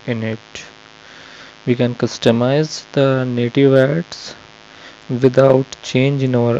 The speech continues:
app. So, uh,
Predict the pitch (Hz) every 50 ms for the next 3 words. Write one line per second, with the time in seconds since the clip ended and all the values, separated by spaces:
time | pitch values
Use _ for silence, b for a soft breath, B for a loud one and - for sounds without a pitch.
0 | 190 - 202 117 107 107 104 104 107 110 - 110 107 107 107 110 107 107 107 107
1 | 107 107 107 107 107 107 107 B 107 110 110 110 107 - - - - - - -
2 | 120 113 110 110 110 113 160 - 107 - - 107 107 107 107 110 107 107 110 107
3 | 107 107 110 107 107 107 107 107 185 175 131 127 120 123